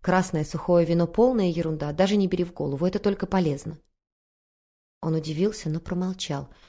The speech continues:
А Ольга спросила, заглядывая ему в глаза: «Ты что, не рад?»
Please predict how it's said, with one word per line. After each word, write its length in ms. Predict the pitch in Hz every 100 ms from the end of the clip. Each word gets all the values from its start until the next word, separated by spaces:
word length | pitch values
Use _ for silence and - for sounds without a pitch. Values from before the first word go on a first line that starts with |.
| - _ _ -
А 140 | 165
Ольга 240 | 214 185
спросила, 520 | 180 - 190 - 156 147
заглядывая 520 | 151 147 147 147 143
ему 260 | 147 147
в 60 | 147
глаза: 380 | - 156 151 147 _ _ _ _ _ _ _ -
«Ты 80 |
что, 340 | 170 - 139 127 _ _ _ _ _
не 160 | 165 190
рад?» 260 | 233 247